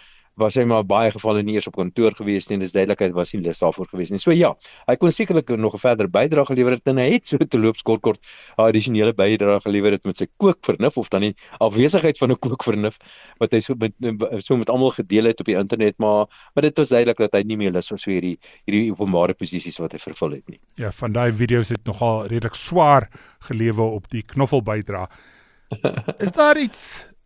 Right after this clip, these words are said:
Speaker 2: in sy goeie tyd as die president of die gouverneur van die Reserwebank wat vir jou uitgestaan het,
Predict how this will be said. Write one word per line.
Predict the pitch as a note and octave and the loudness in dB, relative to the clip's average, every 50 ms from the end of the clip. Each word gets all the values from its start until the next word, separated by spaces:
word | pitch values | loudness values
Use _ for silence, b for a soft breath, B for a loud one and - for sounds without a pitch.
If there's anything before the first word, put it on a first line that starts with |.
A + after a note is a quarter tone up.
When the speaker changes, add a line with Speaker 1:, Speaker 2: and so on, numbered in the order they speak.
| _ | _
Speaker 2:
in | - F3 G3+ - | -4 -4 -4 -2
sy | - - G#3+ G#3+ G3+ | -2 0 0 0 0
goeie | F#3+ - - G#3 G#3+ G3+ F#3 | -2 -2 -4 -2 0 0 -2
tyd | - - G3 F#3+ F#3 _ _ - - - | 0 0 -2 -2 -2 _ _ -20 -16 -4
as | - C3+ D#3 - - - - | -4 -2 -2 -2 -6 -14 -8
die | - G3+ F#3+ F#3 E3+ _ _ - | -4 -2 -2 -2 -4 _ _ -4
president | F3 E3 C3+ D3 E3+ E3+ E3 D#3 - - - | -4 -4 -4 -2 -2 -2 -2 -2 -6 -10 -10
of | - C3+ A2 | -8 -8 -6
die | B2 B2+ A2 | -4 -6 -6
gouverneur | - C3+ A#2 A#2 A#2+ C3+ D#3 E3+ D#3 | -6 -4 -4 -2 0 4 4 2 2
van | - E3+ D#3+ | 2 -2 0
die | D3+ D3+ | 0 0
Reserwebank | C#3+ C#3+ B2+ A2+ C3 B2+ B2 A#2+ C3+ A2+ B2+ B2+ B2+ - | 0 -2 -2 0 0 0 0 0 -2 0 0 0 0 0
wat | - F#3 - - | -6 -10 -8 -4
vir | - B3 | 0 2
jou | A#3 A#3 A#3 - - | 2 2 0 -4 -2
uitgestaan | - E3 - - - F3 - - - E3+ D#3+ F3 F3+ | -4 -4 -2 0 -4 -4 -4 -2 -2 0 0 2 0
het, | F3 E3 _ _ _ - | -2 -4 _ _ _ -12